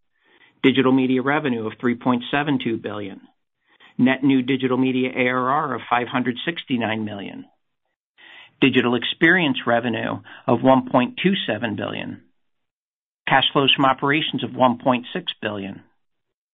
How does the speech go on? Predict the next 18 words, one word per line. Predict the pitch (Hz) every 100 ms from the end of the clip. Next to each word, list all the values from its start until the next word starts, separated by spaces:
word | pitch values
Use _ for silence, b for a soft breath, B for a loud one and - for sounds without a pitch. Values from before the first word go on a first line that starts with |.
| B B B _ -
adding | 131 147 131
approximately | 120 - 123 - 135 117 120
one | 131 139 -
point | 143 131 -
five | 127 120
billion | 127 135 135 120
to |
R | - 120 117
P | - 127
O | 147
in | 135
the | 123
quarter, | - 110 101 101 - -
our | 113
highest | - - 135 139 -
sequential | - - 131 - -
quarterly | - 135 123 123 123
increase | 120 - 127